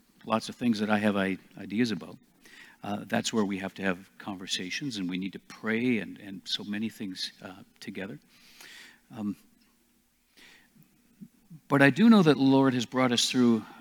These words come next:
almost two years now of disruption, hasn't he? This has not been an interruption. This has been a disruption. Uh,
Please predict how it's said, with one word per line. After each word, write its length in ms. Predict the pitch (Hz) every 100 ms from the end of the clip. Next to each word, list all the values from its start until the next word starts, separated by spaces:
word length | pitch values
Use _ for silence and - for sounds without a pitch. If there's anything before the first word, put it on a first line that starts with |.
| -
almost 340 | 127 151 160 -
two 140 | 165
years 300 | 147 160 131
now 120 | 117
of 60 | 110
disruption, 560 | 110 - 147 143 107 92
hasn't 260 | 131 107 90
he? 80 | - _ _ _ _ _ - _ - _ _ -
This 240 | 113 165 -
has 180 | 151
not 260 | 143 156 -
been 140 | 156
an 140 | 139 120
interruption. 720 | 147 143 131 110 98 - 151 165 _ _ _ _ _ _ _
This 180 | 117 135
has 140 | 135
been 180 | - 131
a 80 | 123
disruption. 800 | 113 - 139 - 110 95 - - _ _ - _ - _ _ - - -
Uh, 200 | 123 127